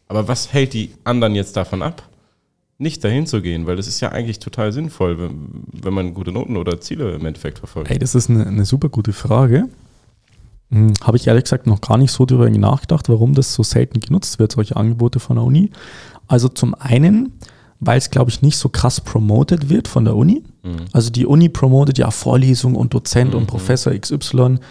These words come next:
Speaker 2: der jetzt da und da studiert hat und der ist richtig krass Professor, Professor, Professor, Doktor, Doktor, Doktor. Also ich hatte wirklich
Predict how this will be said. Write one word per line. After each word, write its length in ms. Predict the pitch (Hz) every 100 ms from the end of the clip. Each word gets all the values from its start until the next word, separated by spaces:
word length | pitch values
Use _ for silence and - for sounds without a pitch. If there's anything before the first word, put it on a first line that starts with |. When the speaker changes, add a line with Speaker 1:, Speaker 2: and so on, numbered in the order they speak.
| - - _
Speaker 2:
der 100 | 127
jetzt 220 | 131 -
da 60 | 113
und 160 | 123
da 80 | 127
studiert 460 | - 113 127 147 -
hat 160 | 131
und 80 | 127
der 80 | 120
ist 120 | 113
richtig 280 | 139 - -
krass 260 | - 131 -
Professor, 560 | - 104 127 135 131 - -
Professor, 640 | 120 - 127 - 139 131 - -
Professor, 500 | - 107 131 - 131
Doktor, 380 | 131 131 - 123
Doktor, 340 | 117 135 - 120
Doktor. 460 | 131 139 147 143 139 -
Also 140 | -
ich 100 | 127
hatte 180 | 143 139
wirklich 380 | 131 143 151